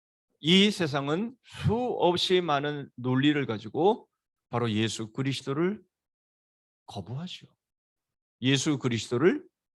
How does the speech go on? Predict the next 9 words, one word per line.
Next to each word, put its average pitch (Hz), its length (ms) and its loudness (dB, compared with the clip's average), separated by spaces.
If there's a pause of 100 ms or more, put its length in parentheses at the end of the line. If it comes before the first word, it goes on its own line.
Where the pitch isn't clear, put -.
(340)
영접지 147 440 0
않습니다. 139 520 -6 (560)
예수 180 440 6
그리스도를 151 720 6 (440)
자신의 208 420 2
논리로, 135 600 0 (760)
예, 98 320 -8 (220)
부인해 147 920 4
버리고 117 520 -2